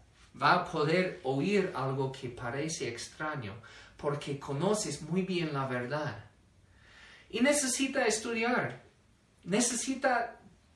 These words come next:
saber la verdad muy bien. Yo fui a Zambia como misionero con veintiún años.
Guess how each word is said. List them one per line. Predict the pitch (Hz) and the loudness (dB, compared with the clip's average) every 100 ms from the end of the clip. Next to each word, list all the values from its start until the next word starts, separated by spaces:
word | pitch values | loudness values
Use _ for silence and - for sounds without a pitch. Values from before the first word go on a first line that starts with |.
| _ - | _ -8
saber | - 180 190 190 202 226 202 | 2 6 6 8 10 8 8
la | 170 | 2
verdad | 165 180 180 180 175 | 4 2 4 2 2
muy | 170 170 | 0 0
bien. | 185 208 135 - - _ _ - - - - - | 2 0 0 -6 -16 _ _ -20 -20 -20 -20 -16
Yo | 143 175 233 | 6 8 8
fui | 269 - 156 139 190 - - _ _ _ _ - - | 6 2 2 2 -2 -6 -18 _ _ _ _ -20 -4
a | 135 | 0
Zambia | 131 131 170 185 143 113 110 | 2 6 8 8 6 0 -2
como | 143 135 | -2 -2
misionero | 131 151 165 196 170 135 120 113 170 - - - - | 0 2 4 4 4 2 2 0 0 -6 -16 -20 -10
con | - 147 | -4 -2
veintiún | 135 180 202 233 208 175 165 | 2 4 2 0 0 2 4
años. | 156 156 127 82 - - | 4 4 -2 -8 -12 -16